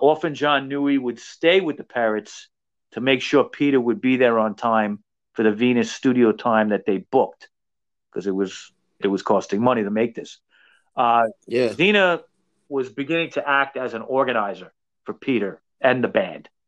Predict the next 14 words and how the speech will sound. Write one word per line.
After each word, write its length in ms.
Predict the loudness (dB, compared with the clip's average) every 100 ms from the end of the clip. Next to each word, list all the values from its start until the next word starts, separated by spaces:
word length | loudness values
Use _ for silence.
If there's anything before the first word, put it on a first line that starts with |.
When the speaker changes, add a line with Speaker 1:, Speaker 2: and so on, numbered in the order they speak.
| _ _
Speaker 1:
So 140 | -4
she 160 | 2 4
was 140 | 4 4
starting 360 | 4 4 2
to 100 | -6
get 180 | -4 -4
involved 460 | -2 2 2 2 -2
with 180 | -8 _ _ _ _ _ _ _ 0
doing 300 | 2 2 -2
things 240 | -4 -2
on 100 | -4
a 40 | -2 0
managerial 680 | 0 -4 -2 0 2 0 -4
level. 380 | -8 -10 -12